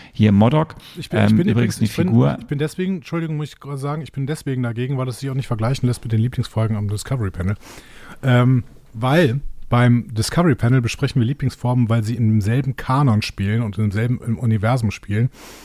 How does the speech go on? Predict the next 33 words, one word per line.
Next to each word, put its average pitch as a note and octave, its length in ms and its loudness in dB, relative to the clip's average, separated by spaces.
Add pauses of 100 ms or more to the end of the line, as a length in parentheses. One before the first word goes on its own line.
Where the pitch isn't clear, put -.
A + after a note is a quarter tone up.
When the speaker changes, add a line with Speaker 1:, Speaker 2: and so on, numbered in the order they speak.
(220)
Speaker 2:
in A#2+ 180 4
dem C3+ 240 4
auch C3 380 0 (200)
das, A2 520 -4 (100)
äh, A#2+ 240 2
spielt, C3 320 -2
was B2 140 -6
da B2 80 -4
gerade A2 240 -4
aktuell G#2 320 -6
läuft. E2 260 -8 (580)
Das A#2+ 180 -6
ist D3 140 -4
aber D3 140 2
bei, C3 280 4
äh, A#2+ 320 0
den B2 220 -2
alten C#3 400 -2
Serien, C3+ 580 0
des, A#2+ 240 -6
äh, A#2+ 220 -4 (340)
äh, A#2+ 440 0
diesen A#2 280 0
alten B2 320 0
Marvel-Serien B2+ 840 2
nicht - 420 2
so, F#2+ 340 -4
weil G2+ 300 -2
das - 160 -6
M A#2 160 0
C A2+ 260 -2
U, D3+ 200 4 (440)
da, B2+ 280 0